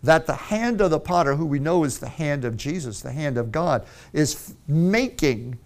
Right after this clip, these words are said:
forming this pot, and yet in God's hand, that pot is marred, it's defective." And I thought, "How can God make something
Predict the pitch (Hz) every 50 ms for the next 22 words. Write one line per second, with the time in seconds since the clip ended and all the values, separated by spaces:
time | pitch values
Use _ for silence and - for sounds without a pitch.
0 | _ _ - - - - - 214 247 262 247 220 196 170 156 151 139 - - -
1 | - 226 220 180 156 - - 143 147 151 160 170 170 165 - - 180 196 214 208
2 | 180 156 185 185 196 220 247 233 - - 143 123 113 110 113 127 143 - - -
3 | - - - 135 156 214 - - - - 127 123 123 123 120 - - - - -
4 | - _ - - 151 170 170 156 160 165 165 180 220 233 - 151 120 101 123 135
5 | - - - - 160 156 - - 196 233 - - - 135 - - - - - -
6 | - - - 139 151 165 185 190 - 180 156 131 - - 202 208 277 339 403 370
7 | - - 202 175 156 127 190 180 185 185 165 165 165 180 196 190 - - - 131
8 | 110 107 - - 123 135 135